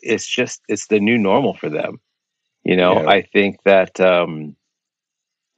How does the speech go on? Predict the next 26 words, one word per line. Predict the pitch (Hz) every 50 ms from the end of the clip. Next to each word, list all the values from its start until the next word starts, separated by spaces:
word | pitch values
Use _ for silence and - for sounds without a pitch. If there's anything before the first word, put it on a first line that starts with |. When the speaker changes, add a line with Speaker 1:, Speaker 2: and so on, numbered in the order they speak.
| - - _ _ _ _ -
Speaker 1:
they're | 104 117 110
just | 107 127 113 - _ _
doing | 123 120 127 131 123
their | 117 107
best | 87 104 110 113 110 -
to | 107
try | - - 104 101
to | 95 92
navigate | 92 95 95 104 110 113 110 113 120 120 123
it. | 127 131 110 -
Again, | - 104 92 95 98 101 104 98
they're, | 95 95 95 92 92 - _ _ _ _ _
they're | - 113
kinda | - - 127 127 120 107
torn | - - - 113 110 113 120 113
between | 113 101 - - 110 107 101
this | 101 98 90 -
world | 92 92 101 104 107 107 104 104 101 90
of, | - - 95 92 90 90 85 87 - _ _ _ _ _ _ _ _ _ _ _ _
you | - 107
know, | 98 95
my | 90 92 92
parents | - - - - 110 110 110 110 110 110 - - - - - _
thinks | 113 107 104 - - - - - - - _ _
one | - 98 98 107 117 127 135 135
way, | 131 139 135 135 135 131 127 123 120 117